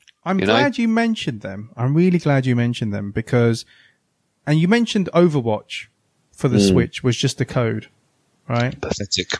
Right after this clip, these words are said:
Speaker 2: Yeah.
Speaker 1: And it, what, what, what you're buying, a little S D card, isn't it? A Switch
Speaker 2: Yeah,
Speaker 1: game
Speaker 2: yeah.
Speaker 1: is like a little S D card and you pop it in there.
Speaker 2: But one of those S D cards could hold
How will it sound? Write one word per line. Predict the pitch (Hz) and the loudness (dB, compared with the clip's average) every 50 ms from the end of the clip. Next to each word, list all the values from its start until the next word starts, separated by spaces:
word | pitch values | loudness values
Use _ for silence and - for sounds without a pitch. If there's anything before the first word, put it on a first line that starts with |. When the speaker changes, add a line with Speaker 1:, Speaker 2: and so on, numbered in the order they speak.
| - _ | -6 _
Speaker 2:
Yeah. | - 104 95 95 101 - - _ _ _ _ _ | 2 2 2 2 -2 -8 -20 _ _ _ _ _
Speaker 1:
And | - 151 156 156 147 - - _ _ _ _ _ _ _ | 0 2 2 2 0 -2 -8 _ _ _ _ _ _ _
it, | - 156 147 - 117 - - | -10 -10 -10 -10 -14 -14 -6
what, | 175 165 185 - - | -2 0 0 0 2
what, | 160 190 202 - | 2 0 0 2
what | 160 156 190 190 | 0 0 2 2
you're | 165 147 | 2 2
buying, | 131 160 143 135 131 120 | 2 2 2 2 2 0
a | 120 | 0
little | 120 131 139 127 123 - | 0 -2 -2 -2 -4 -4
S | - 131 123 - | -4 -4 -6 -4
D | - - 123 120 | -6 -6 -8 -6
card, | - - 107 104 101 101 98 - - - _ _ _ - | -8 -10 -12 -10 -12 -14 -16 -18 -20 -20 _ _ _ -14
isn't | - 113 113 107 | -10 -10 -8 -10
it? | 107 - - - | -10 -12 -10 -10
A | 110 | -10
Switch | - - - - - | -4 -2 -2 0 2
Speaker 2:
Yeah, | 92 90 87 85 | 4 4 4 2
Speaker 1:
game | 85 82 | 0 -2
Speaker 2:
yeah. | - | -4
Speaker 1:
is | 107 110 | -6 -8
like | 117 110 - | -10 -10 -10
a | - 120 | -8 -6
little | 131 123 123 117 | -6 -6 -6 -6
S | 113 107 - | -8 -10 -12
D | - 117 110 | -14 -16 -16
card | 110 - 110 107 104 104 | -14 -14 -12 -12 -12 -12
and | 104 104 | -12 -12
you | 104 107 | -14 -14
pop | - - 117 - - | -14 -14 -16 -14 -14
it | 113 110 | -16 -16
in | 110 107 | -14 -16
there. | 113 113 107 - - _ _ _ _ - - _ - | -16 -16 -18 -20 -20 _ _ _ _ -20 -16 _ 0
Speaker 2:
But | 147 | 2
one | 143 135 170 190 | 4 4 4 6
of | 202 185 | 6 6
those | 180 165 156 - | 6 6 4 2
S | - 151 147 131 | 0 0 -2 0
D | - - 151 147 | 2 2 2 2
cards | 147 - 107 101 101 95 - | 2 2 2 4 4 2 0
could | - - 107 | -4 -6 -6
hold | - - 117 113 107 107 | 0 2 4 4 4 2